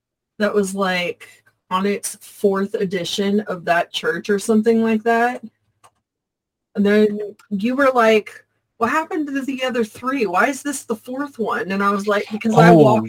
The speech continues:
Speaker 1: into the
Speaker 2: yeah.
Speaker 1: other three."
Speaker 2: <laughs> Yeah, no, it was, we drove by. I thought you were talking about online. Like, this was
Speaker 1: No.
Speaker 2: in real life. We were driving by, and it was something, something Baptist the fourth,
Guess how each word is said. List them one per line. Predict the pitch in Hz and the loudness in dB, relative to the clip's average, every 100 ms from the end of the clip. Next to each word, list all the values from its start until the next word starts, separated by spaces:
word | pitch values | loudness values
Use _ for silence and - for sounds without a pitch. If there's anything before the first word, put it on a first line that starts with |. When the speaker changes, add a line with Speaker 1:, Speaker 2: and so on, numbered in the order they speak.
| 117 | 2
Speaker 1:
into | |
the | 143 147 131 113 | 2 4 2 0
Speaker 2:
yeah. | |
Speaker 1:
other | - 156 | -2 -4
three." | - 165 156 156 _ _ 156 | -6 -6 -6 -6 _ _ -8
Speaker 2:
<laughs> | - - - - - _ _ 160 | -8 -6 -6 -6 -14 _ _ 2
Yeah, | 165 147 | 4 4
no, | 135 156 | 4 2
it | 151 | 2
was, | 160 156 | 0 -2
we | 135 156 | -4 -6
drove | 160 160 160 | -2 -2 0
by. | 151 156 131 113 | 0 0 0 -2
I | 135 | -4
thought | 165 | -4
you | 165 | -4
were | |
talking | 156 151 139 | -4 -6 -4
about | 123 | -4
online. | 113 107 123 104 | -4 -4 -6 -6
Like, | 107 | -8
this | 117 127 | -10 -10
was | 139 113 - - | -10 -10 -12 -4
Speaker 1:
No. | 247 294 | 0 0
Speaker 2:
in | - | 0
real | 123 185 | 0 0
life. | 123 120 | 0 -2
We | |
were | 123 | -6
driving | 107 143 147 147 123 | -6 -2 -2 -2 -6
by, | 123 120 120 117 - - - _ | -4 -4 -6 -8 -16 -20 -20 _
and | 123 | -8
it | 135 | -4
was | 139 131 110 - - _ _ _ _ _ - | 0 -2 -2 -10 -16 _ _ _ _ _ -12
something, | - 170 170 180 151 139 | -2 0 2 0 0 -4
something | - 139 131 139 139 - | -4 -4 -2 -4 -4 -8
Baptist | - 120 123 - 131 127 - - | -2 0 0 -4 -6 -4 -8 -12
the | 139 120 | -8 -8
fourth, | - 117 120 110 - - | -4 -4 -2 -4 -8 -18